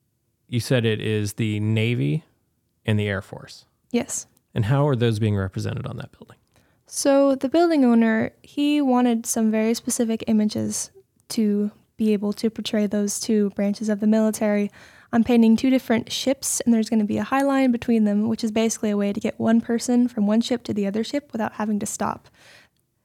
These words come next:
Speaker 2: Basically a little, little zip line going from each one, so I'm having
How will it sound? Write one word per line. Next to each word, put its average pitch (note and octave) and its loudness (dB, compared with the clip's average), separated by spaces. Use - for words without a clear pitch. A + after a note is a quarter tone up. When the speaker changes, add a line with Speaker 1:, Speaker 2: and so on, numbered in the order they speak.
Speaker 2:
Basically A#3 0
a A3+ 2
little, A3+ 0
little A#3 2
zip A#3 0
line A3 2
going A3 4
from A3 -2
each G#3+ -2
one, G#3 2
so G#3 0
I'm G#3 4
having G3+ 2